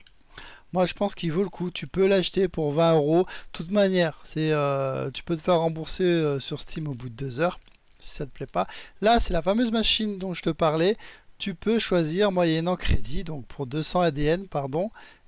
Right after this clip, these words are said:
Hop, j'en ai trois cent quarante-cinq. Tu peux améliorer mille de santé, mille de bouclier. Mais du coup, tu t'enlèves du, euh, de l'A D N pour la fin de la partie, donc un peu moins de crédit. Donc c'est un choix. C'est toi qui réfléchis. Stratégiquement, moi, ça peut, je trouve que c'est intéressant de les garder.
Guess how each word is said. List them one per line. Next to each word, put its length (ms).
Hop, 180
j'en 120
ai 60
trois 180
cent 120
quarante-cinq. 320
Tu 140
peux 120
améliorer 480
mille 200
de 120
santé, 600
mille 140
de 100
bouclier. 400
Mais 160
du 140
coup, 340
tu 220
t'enlèves 720
du, 500
euh, 260
de 120
l'A 160
D 120
N 220
pour 220
la 120
fin 200
de 60
la 80
partie, 500
donc 160
un 80
peu 100
moins 200
de 40
crédit. 420
Donc 160
c'est 120
un 140
choix. 500
C'est 360
toi 140
qui 160
réfléchis. 720
Stratégiquement, 760
moi, 120
ça 140
peut, 180
je 140
trouve 200
que 80
c'est 140
intéressant 480
de 60
les 80
garder. 440